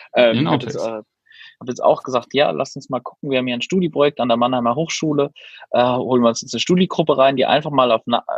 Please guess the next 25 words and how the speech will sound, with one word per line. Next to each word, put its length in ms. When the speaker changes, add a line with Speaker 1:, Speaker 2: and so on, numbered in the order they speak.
Speaker 1:
auf 160
Nachhaltigkeit 720
analysieren, 600
wie 120
wir 140
als, 180
als 220
Agentur 640
eben 480
C 160
O 40
zwei 240
neutral 300
aufstellen 400
könnten. 260
Machen 220
wir 60
so 60
einen 80
Kosten-Nutzen-Aspekt 1400
für 80
uns. 240
Also 140
mal 100
einfach, 180